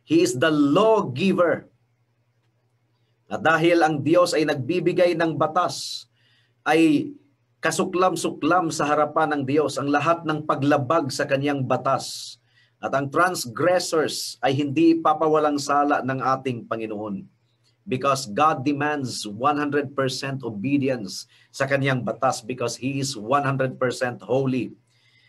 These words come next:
At gayong walang kahit isa sa atin, walang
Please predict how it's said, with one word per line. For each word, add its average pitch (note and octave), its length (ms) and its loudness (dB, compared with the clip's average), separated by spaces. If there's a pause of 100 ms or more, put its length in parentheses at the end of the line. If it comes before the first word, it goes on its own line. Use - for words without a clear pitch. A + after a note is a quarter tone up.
(280)
At A#2 200 -2
gayong D#3 560 2 (160)
walang D#3 480 0
kahit G3 560 2
isa E3+ 240 0
sa D#3 240 2
atin, B2+ 240 -4
walang D#3+ 400 0